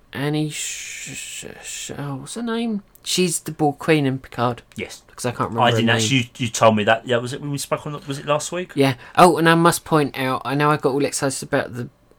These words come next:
Speaker 1: Excelsior reappearing. It's a brand new ship. So it's not the ancient century-old Excelsior. It's a new, new ship.
Speaker 2: Is this in Picard?
Speaker 1: Yeah.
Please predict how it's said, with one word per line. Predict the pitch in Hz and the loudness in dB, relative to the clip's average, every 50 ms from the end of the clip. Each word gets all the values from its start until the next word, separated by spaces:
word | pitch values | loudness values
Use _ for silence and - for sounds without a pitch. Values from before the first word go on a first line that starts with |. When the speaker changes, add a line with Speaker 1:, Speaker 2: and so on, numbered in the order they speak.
| _ _ - | _ _ -8
Speaker 1:
Excelsior | - 123 - - - 143 135 131 - - 139 135 | -8 -6 -4 -2 0 0 0 0 -2 -4 -4 -2
reappearing. | 131 127 123 127 127 - 131 123 123 123 117 - | 0 0 0 0 -2 -2 -2 0 0 0 -2 -6
It's | - 107 - - - | -8 -12 -12 -10 -12
a | 120 | -10
brand | - 123 120 113 104 | -6 -4 -2 0 0
new | 107 104 101 | 0 -2 -4
ship. | - - 98 90 - _ _ _ _ | -6 -8 -10 -12 -12 _ _ _ _
So | - - 104 | -8 -8 -8
it's | - - - 127 | -8 -8 -6 -4
not | 123 101 - _ _ - | -4 -4 -6 _ _ -4
the | 117 110 - - - _ _ - | -4 -4 -4 -6 -16 _ _ -6
ancient | - 123 127 120 - - - 120 110 104 - _ _ _ _ _ _ _ _ _ _ _ _ - | -2 -2 -2 -2 -4 -4 -2 -2 -2 -2 -6 _ _ _ _ _ _ _ _ _ _ _ _ -10
century-old | - - 127 120 92 - - 120 117 113 107 110 113 104 92 - _ _ _ _ _ _ - | -6 -2 -2 -2 -2 -4 -4 -2 0 2 2 2 0 0 -2 -8 _ _ _ _ _ _ -8
Excelsior. | 110 - - - 120 120 117 - - - 113 | -8 -6 -4 -4 -4 -4 -4 -4 -6 -8 -8
It's | 107 - - | -6 -6 -6
a | 120 | -4
new, | 117 113 110 110 _ _ - - | -2 -2 -2 -4 _ _ -14 -8
new | 101 117 113 | -6 -6 -6
ship. | - - 117 107 - _ _ _ - _ _ _ _ - | -6 -8 -10 -10 -12 _ _ _ -20 _ _ _ _ -10
Speaker 2:
Is | 104 95 98 | -8 -6 -4
this | 92 - | -4 -4
in | 104 95 90 | -4 -4 -6
Picard? | 85 - - 95 90 87 - - _ _ _ _ _ - | -6 -4 -2 -2 -2 -2 -6 -16 _ _ _ _ _ -10
Speaker 1:
Yeah. | - 113 104 | -8 -8 -8